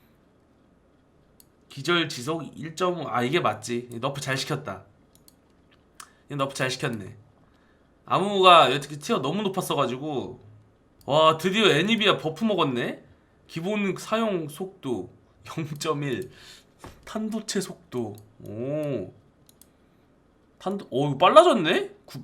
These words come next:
저 백오십 차이면 꽤 큰데? 이제 Q 냉기 폭발이 관통하는 적에게 냉각 효과. 아, 이제는 그 Q로 탕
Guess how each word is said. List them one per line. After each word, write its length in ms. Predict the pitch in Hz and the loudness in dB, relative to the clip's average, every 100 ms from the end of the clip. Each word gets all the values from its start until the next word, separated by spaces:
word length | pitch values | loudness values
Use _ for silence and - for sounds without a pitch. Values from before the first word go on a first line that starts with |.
| - | -10
저 180 | - | -10
백오십 320 | - 165 220 226 | -6 -4 -4 -4
차이면 320 | 233 202 160 | -2 -2 -2
꽤 140 | 185 | -4
큰데? 520 | 180 233 226 226 330 - _ _ _ _ _ _ _ _ _ _ _ _ _ _ _ _ _ _ _ _ _ - | -4 -4 -2 -4 -6 -16 _ _ _ _ _ _ _ _ _ _ _ _ _ _ _ _ _ _ _ _ _ -16
이제 360 | 131 147 196 190 | -10 2 2 2
Q 300 | - 269 269 | -2 -2 0
냉기 420 | 190 139 170 214 226 | 0 0 0 -2 -4
폭발이 440 | 208 - 202 202 | -2 6 6 6
관통하는 720 | - 135 147 - 220 214 196 | -2 -4 -4 2 4 6 2
적에게 640 | 165 135 127 123 170 226 160 | 0 -2 0 -2 -2 -4 -4
냉각 440 | 120 135 160 160 | -4 -2 -2 -2
효과. 300 | 156 - 147 - | -8 -6 -2 6
아, 600 | 143 185 233 254 269 226 | 10 12 12 12 12 12
이제는 720 | 170 190 262 247 190 139 - - _ _ _ | 12 6 8 10 8 4 -6 -18 _ _ _
그 180 | 156 156 | -10 -4
Q로 440 | - 349 - - | 2 2 2 -2
탕 200 | - - | 4 8